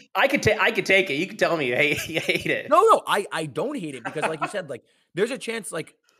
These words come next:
Speaker 2: Kaliakmanis, like you said, twenty-four seven guys have been talking up. They watch that sp-, I remember the spring game reports is, like, they are chucking the ball down the field.
Speaker 1: Yeah.
Speaker 2: And they have the wide receiver room, in my opinion, that's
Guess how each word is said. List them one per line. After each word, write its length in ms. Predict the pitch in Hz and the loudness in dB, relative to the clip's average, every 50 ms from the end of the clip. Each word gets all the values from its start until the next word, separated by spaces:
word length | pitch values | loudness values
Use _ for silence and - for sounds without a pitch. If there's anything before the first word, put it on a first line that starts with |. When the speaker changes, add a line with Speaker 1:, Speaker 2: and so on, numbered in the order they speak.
| _ _ _ | _ _ _
Speaker 2:
Kaliakmanis, 640 | 151 165 170 170 - 165 156 156 160 147 139 - - | -4 -4 -4 -4 -4 -6 -6 -6 -6 -8 -12 -10 -12
like 140 | 139 131 | -12 -12
you 60 | 135 131 | -12 -8
said, 380 | - 185 147 101 - _ _ | -6 -6 -6 -6 -10 _ _
twenty-four 340 | _ - 147 170 185 190 196 | _ -12 -12 -12 -10 -12 -10
seven 200 | 156 185 170 175 | -10 -10 -8 -6
guys 140 | 165 160 151 127 | -6 -6 -6 -8
have 60 | 127 | -12
been 80 | 131 | -14
talking 320 | - 143 135 127 - 139 139 | -10 -6 -6 -6 -6 -6 -8
up. 160 | 135 110 - | -10 -8 -8
They 100 | 131 135 | -10 -8
watch 280 | 127 131 135 147 - - | -6 -6 -6 -6 -6 -8
that 120 | 143 - | -10 -10
sp-, 140 | - - _ _ | -12 -18 _ _
I 100 | - 127 | -8 -8
remember 320 | 143 143 156 180 202 190 170 | -6 -6 -6 -8 -8 -8 -10
the 80 | 135 | -12
spring 260 | - - - 165 185 175 | -12 -8 -8 -8 -8 -6
game 160 | 165 147 131 | -10 -10 -10
reports 340 | 127 107 _ 131 127 117 - | -12 -12 _ -10 -10 -10 -12
is, 40 | 104 | -16
like, 140 | 101 95 _ _ | -18 -18 _ _
they 100 | - 143 127 | -12 -12 -12
are 120 | 101 - _ | -12 -14 _
chucking 420 | - - - 139 131 - 131 117 104 | -16 -14 -12 -12 -12 -12 -14 -14 -12
the 60 | 101 | -8
ball 200 | 104 110 104 101 | -8 -8 -6 -6
down 200 | 113 107 101 90 | -8 -8 -8 -10
the 80 | 90 | -14
field. 340 | - - 123 - - - - _ _ _ _ _ _ _ _ _ _ | -18 -18 -16 -16 -16 -18 -20 _ _ _ _ _ _ _ _ _ _
Speaker 1:
Yeah. 100 | - - - - | -10 -10 -8 -12
Speaker 2:
And 140 | 135 135 135 | -12 -10 -10
they 100 | 131 120 | -10 -6
have 220 | 147 170 220 208 | -4 -4 -4 -4
the 80 | 190 165 | -4 -4
wide 240 | 151 156 160 156 | -2 -2 -2 -2
receiver 400 | 131 123 - - 180 247 262 226 | -4 -8 -12 -12 -14 -10 -10 -8
room, 140 | 175 160 143 | -8 -8 -10
in 60 | 131 | -10
my 140 | 123 120 117 | -10 -10 -12
opinion, 280 | 113 - 143 131 131 127 | -12 -12 -14 -14 -14 -12
that's 220 | 123 120 117 - | -12 -12 -14 -16